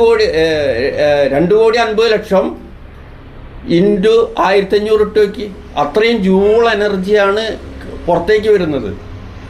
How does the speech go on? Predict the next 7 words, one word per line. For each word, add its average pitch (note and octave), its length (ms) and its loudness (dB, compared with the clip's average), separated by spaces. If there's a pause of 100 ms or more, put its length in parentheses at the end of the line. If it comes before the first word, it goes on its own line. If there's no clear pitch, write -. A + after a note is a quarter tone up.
(580)
ആ F3+ 40 2 (200)
ജൂൾ G3+ 240 4 (100)
എനർജി G3+ 440 0 (920)
പെട്ടെന്ന് A#3 500 2
വന്നിക്കാണെങ്കിൽ G3 680 0 (540)
എന്തായിരിക്കും G3+ 460 2
സ്ഥിതി? F3+ 240 -4